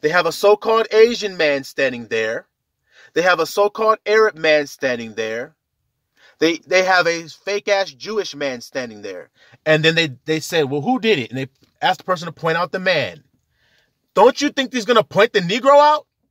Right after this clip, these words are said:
The nigga who got hair like wool and bronze skin? But you niggas are so stupid and childish that you're not willing to accept that when it comes to the word of God, when it says the same thing in there.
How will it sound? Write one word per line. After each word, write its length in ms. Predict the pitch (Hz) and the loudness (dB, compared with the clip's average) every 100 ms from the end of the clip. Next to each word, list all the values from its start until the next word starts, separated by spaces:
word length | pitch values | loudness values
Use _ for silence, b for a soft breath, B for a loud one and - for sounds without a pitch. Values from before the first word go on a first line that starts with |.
| _ | _
The 140 | 165 | -10
nigga 220 | 180 214 240 | -4 -4 -4
who 140 | 240 | -2
got 200 | 226 233 | 0 0
hair 240 | 175 233 | 0 0
like 200 | 240 202 | 0 -2
wool 300 | 180 202 247 | -6 -6 -4
and 100 | 240 | -4
bronze 300 | 180 220 240 | -4 -4 -4
skin? 280 | - 262 262 | -8 -10 -10
But 160 | 190 180 | -10 -12
you 80 | 233 | -8
niggas 280 | 220 180 | -8 -8
are 40 | 151 | -10
so 240 | - 233 | -4 -4
stupid 1000 | 254 - - _ - 349 311 - 208 247 - | -4 -12 -14 _ 0 0 -2 -2 -2 -2 -4
and 160 | 208 _ _ _ _ _ | -12 _ _ _ _ _
childish 960 | - - 302 392 294 151 120 123 - - _ _ _ _ _ _ _ _ _ | -12 -2 2 4 2 -2 -16 -20 -20 -20 _ _ _ _ _ _ _ _ _
that 220 | 196 202 262 | 2 2 0
you're 100 | 254 | 2
not 280 | 240 208 | 2 2
willing 220 | 175 214 202 | -2 -2 -2
to 140 | 214 | -10
accept 500 | 175 - 240 254 - | -12 -6 -4 -4 -2
that 220 | 160 156 | 0 0
when 120 | 160 | -2
it 100 | 165 | -10
comes 200 | 180 180 | -8 -8
to 100 | - | -8
the 140 | 147 135 | -6 -4
word 320 | 123 160 160 | 0 0 -2
of 160 | 120 90 | -6 0
God, 380 | 143 175 139 | 4 4 2
when 100 | 135 | -2
it 60 | 135 | -12
says 220 | - 156 | -10 -12
the 120 | 123 | -12
same 420 | 117 - 196 202 196 | -12 -4 -4 -4 -12
thing 400 | _ - 208 139 | _ -16 -12 -10
in 140 | 95 | -12
there. 300 | 85 78 | -16 -20